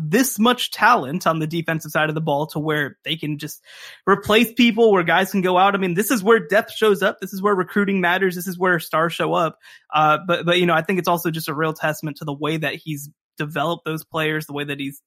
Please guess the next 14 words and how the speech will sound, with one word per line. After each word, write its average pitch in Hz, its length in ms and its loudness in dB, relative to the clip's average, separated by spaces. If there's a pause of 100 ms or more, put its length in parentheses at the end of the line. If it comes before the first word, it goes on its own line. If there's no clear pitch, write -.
(120)
identified 165 760 0
those 170 180 -2
players, 156 420 -2
right? 160 220 -2
'Cause 156 80 -12
I, 165 220 0
I - 20 -4
think 165 200 -4
that 151 80 -6
a 151 40 -4
lot 151 240 2
of 156 80 -4
coaches 151 400 -6
just 147 220 -8